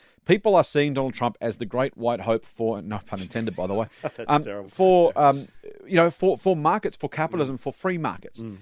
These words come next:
Speaker 1: And whatever, you know, come what may with that, he's gonna repeal le-, you know, regulation, he's gonna let resources companies mine, there's gonna be more business and consumer confidence. Basically, he's gonna kickstart the American economy again.
Speaker 2: Mm.
Speaker 1: And, you know,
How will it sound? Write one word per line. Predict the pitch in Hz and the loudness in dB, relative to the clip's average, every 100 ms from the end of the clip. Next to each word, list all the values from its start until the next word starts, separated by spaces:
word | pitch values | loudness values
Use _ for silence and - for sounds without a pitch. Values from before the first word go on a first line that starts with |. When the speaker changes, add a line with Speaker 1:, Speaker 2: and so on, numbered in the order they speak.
| _ - | _ -6
Speaker 1:
And | 143 143 | -2 2
whatever, | 175 190 117 | 2 0 -2
you | 139 | -6
know, | 123 | -2
come | 180 170 | 0 2
what | 135 | 2
may | 139 | 0
with | 143 123 | 0 2
that, | 120 135 - _ | 4 4 2 _
he's | 123 | -8
gonna | 131 135 120 - | -4 -4 -6 -4
repeal | 131 175 175 | -2 0 2
le-, | 151 143 | 0 -2
you | 104 | -4
know, | 117 101 101 | -4 -4 -6
regulation, | - 135 143 139 143 139 | -2 0 4 6 4 0
he's | 113 | -2
gonna | 120 | 0
let | 120 | 2
resources | 165 165 127 | 2 2 -2
companies | 120 135 127 110 | -2 -4 -4 -6
mine, | 127 135 135 | -4 -2 -2
there's | 113 | -6
gonna | 113 | -8
be | 117 | 0
more | 147 | 0
business | 135 131 123 | 0 -6 -8
and | 117 | -12
consumer | 104 - 123 | -12 -8 -8
confidence. | - 131 127 131 - - - _ _ | -6 -6 -4 -6 -6 -16 -20 _ _
Basically, | - 160 156 151 135 | 2 4 2 0 0
he's | 127 | -2
gonna | - 120 | -2 -4
kickstart | 110 170 - 131 127 | -2 -4 0 0 0
the | 135 | -2
American | 127 139 139 | -4 -4 -6
economy | - 170 220 117 | -6 -6 -6 -8
again. | 90 80 92 | -8 -12 -4
Speaker 2:
Mm. | |
Speaker 1:
And, | 127 139 135 - - _ _ - | -2 -2 -6 -16 -20 _ _ -8
you | 160 | -4
know, | 127 | -4